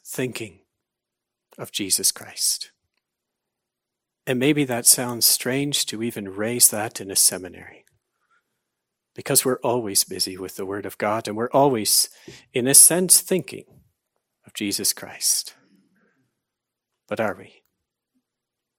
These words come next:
Of him as a living person.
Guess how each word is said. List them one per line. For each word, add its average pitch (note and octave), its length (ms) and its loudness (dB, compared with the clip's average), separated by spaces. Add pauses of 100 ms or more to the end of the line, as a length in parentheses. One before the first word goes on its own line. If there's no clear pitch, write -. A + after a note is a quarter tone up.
(320)
Of - 140 -10
him A3 540 0 (1040)
as - 120 -4
a A2 120 -10
living C#3+ 540 -4 (1300)
person. - 340 -2